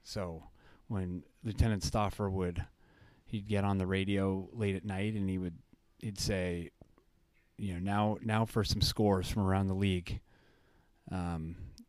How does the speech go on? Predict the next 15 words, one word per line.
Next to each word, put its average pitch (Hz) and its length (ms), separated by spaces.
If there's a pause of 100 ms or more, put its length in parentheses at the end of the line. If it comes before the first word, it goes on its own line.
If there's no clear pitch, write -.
(280)
you 95 80
know, 87 100
three 113 260
to 113 80
one, 98 360 (1120)
six - 360
to 107 100
five. 95 600 (1040)
Oh, 117 180
here's 113 240
a 110 60
tie, 104 640
seven 117 400
to 135 80
seven." 117 480